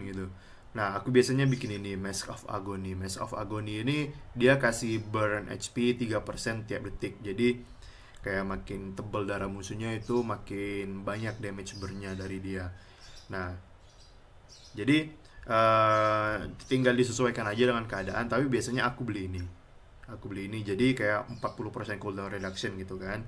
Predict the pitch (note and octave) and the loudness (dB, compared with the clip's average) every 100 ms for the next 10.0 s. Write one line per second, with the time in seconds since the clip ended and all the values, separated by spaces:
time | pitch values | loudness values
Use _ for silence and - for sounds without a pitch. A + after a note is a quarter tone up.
0 | - - - - - - G2+ F#2+ G2 G2 | -12 -16 -18 -16 -12 -10 -8 -8 -8 -8
1 | F#2 G2 F#2 F2+ F2+ F2+ - G2+ F#2+ F#2 | -8 -8 -8 -8 -6 -8 -6 -6 -6 -10
2 | - - - B2 D#3 E3+ - - - - | -18 -20 -10 2 2 2 -6 -20 -20 -14
3 | A#2 A2 A2 A2 G#2+ G#2+ C3+ D#3 F3+ - | -2 0 0 0 0 2 4 4 2 -4
4 | - - - - - - A#2+ A#2+ A#2+ A#2 | -18 -20 -20 -18 -18 -4 2 6 6 6
5 | A#2 A#2 A#2 A2+ - - A#2 B2 B2 B2 | 6 6 4 2 -6 -4 0 2 2 4
6 | B2 A#2+ C3 B2+ A#2+ A#2 A2+ A2 G#2+ A2 | 2 2 2 2 2 2 4 4 2 -2
7 | A2 G#2 G#2+ A2 G#2 G#2+ - - G2+ F#2+ | -2 -2 -2 -2 -2 -4 -6 -4 -2 4
8 | B2+ G#2 - - - A#2+ D3 C#3 - G#2+ | 4 4 -4 -10 -2 2 2 2 -2 -2
9 | A#2 C#3+ A#2+ - A2+ G#2+ F#2+ F2+ G#2+ | 0 2 2 0 -2 -2 -2 -2 -4